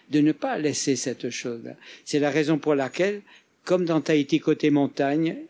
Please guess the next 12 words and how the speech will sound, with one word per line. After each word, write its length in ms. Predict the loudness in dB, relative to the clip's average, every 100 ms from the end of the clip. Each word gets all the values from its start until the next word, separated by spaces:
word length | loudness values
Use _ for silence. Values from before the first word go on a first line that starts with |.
| _
il 80 | -2
y 80 | 0
a 60 | 0
un 100 | 2
débat, 520 | 2 2 0 -2 -6 -10
on 100 | -8
a 80 | -4
fait 140 | -2
appel 320 | 0 0 0
à 80 | 0
des 320 | 0 0 -2 -4
spécialistes. 720 | -6 -4 -2 -2 -2 -4